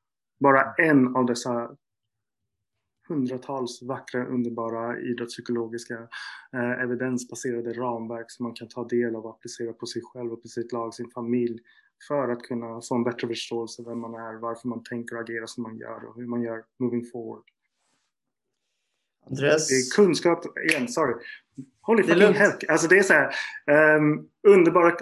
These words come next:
Speaker 1: alltså livskunskaper.
Speaker 2: Ja.
Speaker 1: Det är så här, do it. Har man möjlighet till att kunna studera eller göra någonting, do it.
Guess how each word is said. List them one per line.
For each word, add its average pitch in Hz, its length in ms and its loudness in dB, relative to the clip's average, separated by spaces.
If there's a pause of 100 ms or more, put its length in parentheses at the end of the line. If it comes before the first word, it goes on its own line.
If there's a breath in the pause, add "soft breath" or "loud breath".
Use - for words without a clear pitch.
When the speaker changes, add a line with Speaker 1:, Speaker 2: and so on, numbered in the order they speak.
(140)
Speaker 1:
alltså 160 220 6
livskunskaper. 165 1300 6 (360)
Speaker 2:
Ja. 139 140 0
Speaker 1:
Det 151 60 8
är 170 40 8
så 170 140 2
här, 143 180 6 (420)
do 208 300 10
it. 123 100 -2
Har 208 140 6
man 220 200 8
möjlighet 202 400 6
till 180 160 8
att 175 140 2
kunna 165 320 0 (840)
studera 151 800 2
eller 147 140 0
göra 147 240 2
någonting, 143 420 -2 (1000)
do 160 180 2
it. - 120 -4